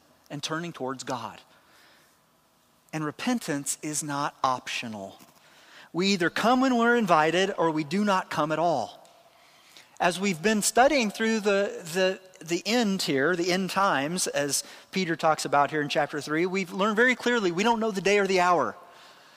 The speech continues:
We went into that and how Jesus said, "Look, nobody knows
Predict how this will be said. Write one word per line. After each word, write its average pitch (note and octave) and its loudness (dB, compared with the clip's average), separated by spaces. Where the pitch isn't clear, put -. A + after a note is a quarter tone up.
We D3+ -2
went F#3+ 2
into G#3 2
that B2 2
and D3 -2
how D#3 4
Jesus F3+ 0
said, F3 4
"Look, F3 2
nobody G#3 2
knows F#3 0